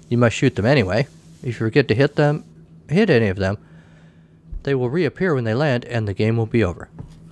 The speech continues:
Jerks. Every screen full of targets is worth more than the preceding Armada. The first set is worth ten points each, the second is worth twenty points each, and so on.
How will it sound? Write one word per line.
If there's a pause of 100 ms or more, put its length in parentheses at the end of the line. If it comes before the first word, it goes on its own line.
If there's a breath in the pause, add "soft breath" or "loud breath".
(300)
Jerks. (320)
Every
screen
full
of
targets
is
worth
more
than
the
preceding
Armada. (340)
The
first
set
is
worth
ten
points
each,
the
second
is
worth
twenty
points
each,
and
so
on.